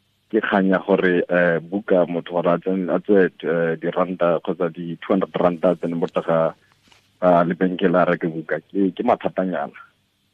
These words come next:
Jaanong ka mongwe le mongwe malatsi a o na le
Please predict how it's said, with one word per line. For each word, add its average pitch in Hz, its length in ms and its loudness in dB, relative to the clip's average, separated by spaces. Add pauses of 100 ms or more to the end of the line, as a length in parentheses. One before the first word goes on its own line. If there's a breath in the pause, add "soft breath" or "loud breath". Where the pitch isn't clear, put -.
(760)
Jaanong 104 480 6
ka 135 560 4
mongwe 110 240 0
le 113 80 0
mongwe 127 160 0
malatsi 95 400 0
a 98 80 4
o 107 60 0
na 98 100 0
le 95 400 0